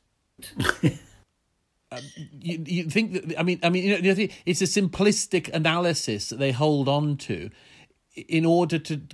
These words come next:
Speaker 2: continue to be able to, to claim that they are on the left still. But I find
Speaker 1: Yeah.
Speaker 2: this, I find this all a very telling moment. At some point, if you don't have any journals to write in that aren't right-wing, if all of the people who've been most prominent in supporting you are of the right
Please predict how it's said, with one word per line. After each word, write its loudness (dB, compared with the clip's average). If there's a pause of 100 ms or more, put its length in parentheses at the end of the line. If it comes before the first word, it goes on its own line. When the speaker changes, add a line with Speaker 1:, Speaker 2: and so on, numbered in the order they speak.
Speaker 2:
continue 0
to -6
be 2
able 2
to, -14
to -4
claim 0
that -6
they 2
are 4
on 2
the 0
left -2
still. -12 (420)
But 6
I 6
find 0
Speaker 1:
Yeah. -2
Speaker 2:
this, -2 (160)
I 2
find 0
this 0
all 2
a 0
very 0
telling -2
moment. -2 (200)
At -2
some 2
point, 0 (220)
if -2
you -2
don't 4
have 0
any 0
journals 0
to -4
write 0
in -4
that -6
aren't -2
right-wing, -2 (320)
if -2
all 4
of 0
the -2
people -4
who've 2
been 0
most -2
prominent -2
in -4
supporting -4
you -4
are 2
of 2
the -2
right 0